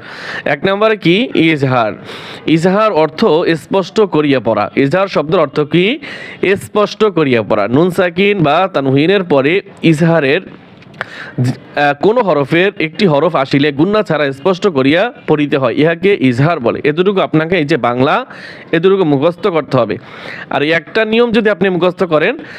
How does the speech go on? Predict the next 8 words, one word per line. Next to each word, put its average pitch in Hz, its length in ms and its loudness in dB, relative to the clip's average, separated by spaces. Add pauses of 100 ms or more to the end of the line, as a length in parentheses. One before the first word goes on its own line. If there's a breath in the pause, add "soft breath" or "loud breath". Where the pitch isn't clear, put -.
(240 loud breath)
তাহলে 180 440 2 (420 loud breath)
আর 170 240 2
যে 233 260 4 (120)
বাকি 160 380 2
নিয়মগুলি 185 460 2
আছে 156 200 0
সেগুলো 208 320 2
পারবেন। 113 340 0